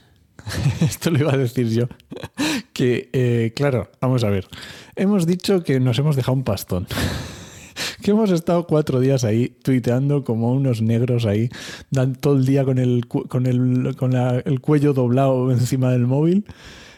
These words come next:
¿Qué es esto de trabajar gratis? ¿Pero qué es esto?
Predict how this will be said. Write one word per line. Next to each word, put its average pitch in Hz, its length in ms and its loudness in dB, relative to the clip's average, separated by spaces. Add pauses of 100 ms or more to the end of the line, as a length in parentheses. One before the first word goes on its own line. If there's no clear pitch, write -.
(320)
¿Qué 151 140 -2
es - 160 -2
esto - 260 -6
de 85 80 -2
trabajar - 460 -6
gratis? - 560 -12
¿Pero 143 200 -2
qué 160 200 -2
es 131 140 -2
esto? - 400 -12